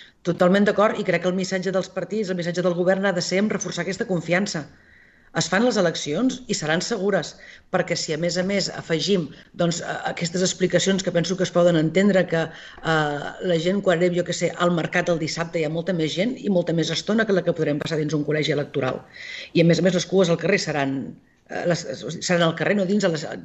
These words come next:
dins els locals. Jo estic convençuda de que no hi ha d'haver cap, eh, temor, i crec que el sentit del reforç de la, d'aquest discurs és el que hauríem de treballar totes les forces polítiques, eh, perquè la gent ha de tenir confiança.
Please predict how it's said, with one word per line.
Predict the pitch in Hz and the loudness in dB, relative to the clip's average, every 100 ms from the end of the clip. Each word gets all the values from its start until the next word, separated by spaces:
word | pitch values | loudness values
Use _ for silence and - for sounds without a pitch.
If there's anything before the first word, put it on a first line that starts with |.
| 170 | -2
dins | 165 156 | 0 -2
els | 147 | -2
locals. | 147 139 139 - - - - - 170 | -4 -4 -6 -8 -18 -20 -20 -12 2
Jo | 175 | 4
estic | 180 226 165 | 4 0 -2
convençuda | 139 - - 175 | -4 -6 -4 -2
de | 202 | 0
que | 202 165 151 | 2 0 2
no | 156 170 | 2 4
hi | 170 165 | 4 2
ha | |
d'haver | 151 147 147 | 2 -2 -4
cap, | 143 - - | -6 -8 -10
eh, | 151 147 | -8 -4
temor, | - 160 156 - - - - - | 0 4 4 2 -2 -14 -20 -8
i | 185 | -4
crec | - 151 180 | 0 0 0
que | |
el | 180 180 | -4 -2
sentit | 175 170 185 | -4 -4 -6
del | 156 165 165 | 0 2 2
reforç | 160 - 170 160 156 - | 0 0 0 0 -2 -4
de | 170 160 | -2 0
la, | 156 147 | 0 -2
d'aquest | 165 165 | -2 -2
discurs | 151 147 175 165 | -2 -4 -2 0
és | |
el | 202 | 0
que | 196 | 0
hauríem | 160 151 175 | 2 2 2
de | 185 185 | 4 4
treballar | 147 143 196 - - | 4 2 -2 -6 -14
totes | - 185 185 | -2 2 4
les | - | 2
forces | - 170 - | -4 -8 -6
polítiques, | 147 139 143 - - - | -6 -6 -8 -8 -8 -6
eh, | - 147 | -4 -2
perquè | 160 143 | 0 0
la | 143 | 0
gent | 139 151 | 2 0
ha | |
de | 160 151 | 2 0
tenir | 151 | 0
confiança. | 175 160 143 151 - - | -2 -2 -4 -4 -6 -10